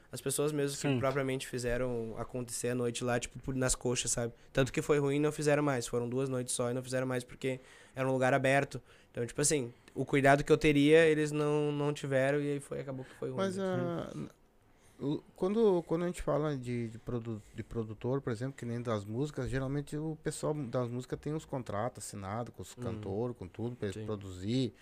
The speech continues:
Speaker 3: aí eles botam em rádio, tudo. Vocês não funcionam assim.
Speaker 1: Na verdade, é que, tipo assim, ó, geralmente, ah, é muito corrido. Tipo assim, já me, já me chamaram de um podcast, ah, que eu não vou citar o nome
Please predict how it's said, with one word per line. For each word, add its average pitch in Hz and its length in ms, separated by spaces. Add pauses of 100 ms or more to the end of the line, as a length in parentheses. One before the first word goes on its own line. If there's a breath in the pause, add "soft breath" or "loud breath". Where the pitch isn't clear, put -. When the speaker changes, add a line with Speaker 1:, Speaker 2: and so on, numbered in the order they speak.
(280 loud breath)
Speaker 3:
aí 98 80
eles 98 100
botam 104 320
em 120 40
rádio, 117 600
tudo. - 260
Vocês 131 380
não 165 100
funcionam 185 440
assim. 147 360 (420 loud breath)
Speaker 1:
Na 233 200
verdade, 226 680
é 208 140
que, 214 240
tipo - 220
assim, 202 240
ó, 156 60
geralmente, 185 920
ah, 170 320
é 165 140
muito 165 260
corrido. 165 540
Tipo - 240
assim, 143 240
já 139 120
me, 156 160 (120)
já 143 160
me 156 100
chamaram 160 560
de 156 120
um 151 100
podcast, 139 800 (160)
ah, 120 800
que - 80
eu 120 40
não 120 80
vou 117 100
citar 120 200
o 120 40
nome 127 340